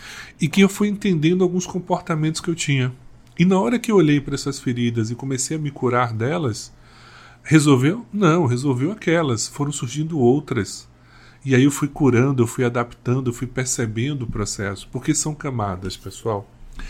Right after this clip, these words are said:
Não existe essa ideia de perfeição, de perfeito, né? O perfeito tá morto, tá pronto.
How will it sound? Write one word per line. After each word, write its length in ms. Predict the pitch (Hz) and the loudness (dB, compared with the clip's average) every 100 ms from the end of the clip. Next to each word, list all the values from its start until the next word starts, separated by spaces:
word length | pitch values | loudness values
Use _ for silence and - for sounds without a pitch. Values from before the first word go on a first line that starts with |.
| - - - - | -10 -12 -4 8
Não 140 | 135 | 10
existe 380 | 131 143 185 170 | 10 8 4 2
essa 180 | - 139 | 4 4
ideia 300 | 127 120 117 | 6 6 6
de 120 | 120 | 2
perfeição, 1040 | - 117 123 - 110 107 - 110 98 90 | 2 4 4 4 2 2 2 4 4 2
de 140 | 95 101 | -6 -10
perfeito, 800 | - 117 110 - - 101 95 95 | 4 6 6 2 2 2 0 -2
né? 180 | 101 98 | -2 0
O 60 | |
perfeito 520 | - 120 - 185 - | 0 0 2 0 0
tá 200 | 196 196 | -6 -2
morto, 440 | 175 139 147 - - | 4 6 6 2 -10
tá 120 | 139 | -10
pronto. 560 | - 139 143 143 - | 2 6 6 4 -6